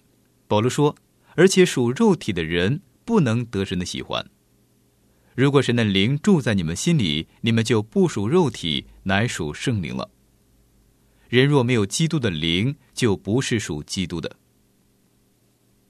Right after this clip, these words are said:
保罗在这里指出一件事情，那就是人如果没有基督的灵，就不是属基督的。一切世上的人，他的心中都是没有圣灵的，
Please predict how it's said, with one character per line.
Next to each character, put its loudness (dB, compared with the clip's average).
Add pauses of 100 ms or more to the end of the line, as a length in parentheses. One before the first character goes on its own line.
(360)
保 4
罗 4
在 4
这 2
里 4
指 -2
出 -2
一 0
件 -2
事 -8
情， -6 (560)
那 0
就 2
是 0 (220)
人 4 (140)
如 2
果 4
没 2
有 2
基 -2
督 -2
的 0
灵， -2 (180)
就 2
不 -2
是 -2
属 -8
基 -6
督 -6
的。 -8 (1600)
一 -2
切 0
世 0
上 -2
的 -2
人， -2 (220)
他 0
的 0
心 2
中 0
都 0
是 -2
没 -2
有 -2
圣 -6
灵 -6
的， -8